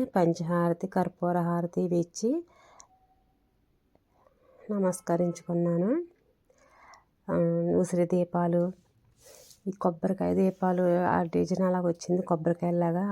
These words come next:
అవి పసుపు కుంకుమ పెట్టుకున్నారు, అమ్మాయిల్లాగా ఉన్నారు వాళ్ళు. ఇవన్నీ చక్కగా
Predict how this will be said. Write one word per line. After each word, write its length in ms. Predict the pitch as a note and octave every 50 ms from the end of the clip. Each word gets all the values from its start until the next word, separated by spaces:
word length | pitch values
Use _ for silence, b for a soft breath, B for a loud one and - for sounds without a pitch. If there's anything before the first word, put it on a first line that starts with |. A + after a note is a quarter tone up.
| F#3+
అవి 280 | F3 E3 D#3+ F3 E3+ F3 F#3 F#3 b b b b b b b b b b b _ _ _ -
పసుపు 300 | F#3 - - F3 - F#3
కుంకుమ 420 | F#3 F3+ F3+ F3+ E3+ - F3 F3 F#3
పెట్టుకున్నారు, 640 | F3 E3+ F3 E3+ - - - F3+ F3 F3 F3+ F3+ F3
అమ్మాయిల్లాగా 720 | E3+ E3 E3+ E3 E3+ E3+ F3 F3 F3 F3 F3 F3 F3 F3
ఉన్నారు 320 | F3+ F3 F3+ F3 F3+ F3 E3+
వాళ్ళు. 340 | F3 F3 E3+ E3+ E3+ E3 E3+
ఇవన్నీ 440 | F3 F3+ F3 E3 E3 E3+ E3+ F3 G3
చక్కగా 420 | F#3+ - F3+ - - - E3+ E3+